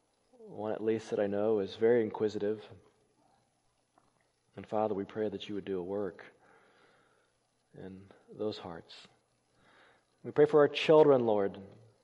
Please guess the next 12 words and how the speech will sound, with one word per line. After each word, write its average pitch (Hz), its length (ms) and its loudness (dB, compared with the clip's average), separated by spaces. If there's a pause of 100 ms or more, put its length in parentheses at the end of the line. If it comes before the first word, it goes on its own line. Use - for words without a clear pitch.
(1200)
that 104 200 -10 (120)
each 127 220 -8
and 123 80 -6
every 120 160 0
one 95 380 0 (180)
would 104 160 -16
come 107 300 -10
to 101 80 -10
truly 120 560 -2
embrace 107 420 -2
Jesus 101 320 -8
Christ, 92 440 -14